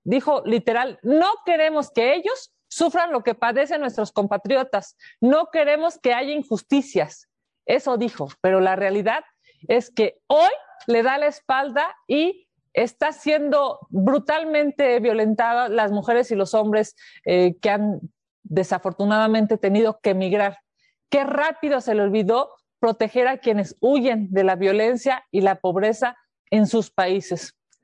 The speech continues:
Aunque sin duda la semana pasada la cuatro T mostró su rostro más ruin y deplorable,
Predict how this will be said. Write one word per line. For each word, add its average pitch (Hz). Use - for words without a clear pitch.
Aunque 190
sin 202
duda 240
la 196
semana 202
pasada 202
la 202
cuatro 202
T 214
mostró 233
su 220
rostro 226
más 214
ruin 302
y 247
deplorable, 202